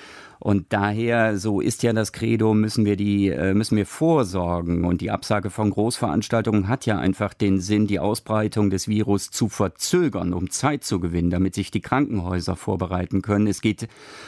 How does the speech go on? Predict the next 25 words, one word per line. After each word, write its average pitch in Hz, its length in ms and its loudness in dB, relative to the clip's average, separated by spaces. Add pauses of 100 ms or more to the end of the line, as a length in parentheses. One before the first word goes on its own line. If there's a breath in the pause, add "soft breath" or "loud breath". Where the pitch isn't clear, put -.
(140)
um 101 280 2
die, 98 280 2
äh, 82 240 2
Intensivbetten, 104 920 0
um 98 160 0
die 95 80 0
Betten 104 260 -2
auf 95 140 -4
den, 107 180 0
den 104 160 0
Intensivstationen, 101 1120 0
etwa 107 400 -2
fünfundzwanzigtausend, 110 1160 0
die 104 80 -2
zu - 180 -4
achtzig 113 400 -2
Prozent 107 460 0
derzeit 104 420 -2
schon 101 220 2
belegt 123 380 0
sind. 87 200 0
Es - 140 -6
geht 98 160 0
auch 98 160 0
darum, 104 320 2